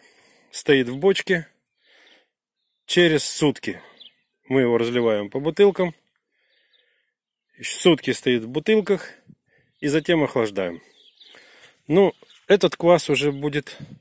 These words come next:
он посветлее, будет светлый, а этот тёмный. Вот вы видите, по этой светлой бутылке видно, что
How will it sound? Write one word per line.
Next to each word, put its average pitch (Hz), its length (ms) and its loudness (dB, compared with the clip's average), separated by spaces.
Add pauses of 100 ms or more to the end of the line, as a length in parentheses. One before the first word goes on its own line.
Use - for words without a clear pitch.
(180)
он 139 160 0
посветлее, 160 800 0 (1800)
будет 127 500 -4 (1040)
светлый, 98 680 0 (880)
а 135 80 0
этот 180 260 2 (160)
тёмный. 98 520 -2 (720)
Вот 101 200 -10
вы 127 120 -2
видите, 113 460 -8 (1400)
по 120 140 -2
этой 113 280 -6 (100)
светлой 107 460 -6
бутылке 113 500 -10
видно, 101 300 -10
что - 240 -12